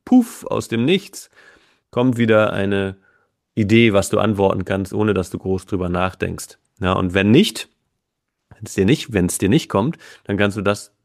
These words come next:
wieder ehrlich in den Kontakt bringen, wo wir wieder bei Ehrlichkeit als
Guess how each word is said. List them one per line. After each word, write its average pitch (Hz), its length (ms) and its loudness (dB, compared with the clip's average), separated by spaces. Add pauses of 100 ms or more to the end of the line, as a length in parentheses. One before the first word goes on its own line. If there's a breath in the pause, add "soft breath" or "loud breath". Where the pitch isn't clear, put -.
(120)
wieder 101 240 -4
ehrlich 95 300 -2
in 92 60 -4
den 87 100 -4
Kontakt 92 360 -4
bringen, 85 220 -6
wo 82 100 -4
wir 85 100 -4
wieder 92 180 2
bei 90 160 0
Ehrlichkeit 95 560 -2
als 92 220 -10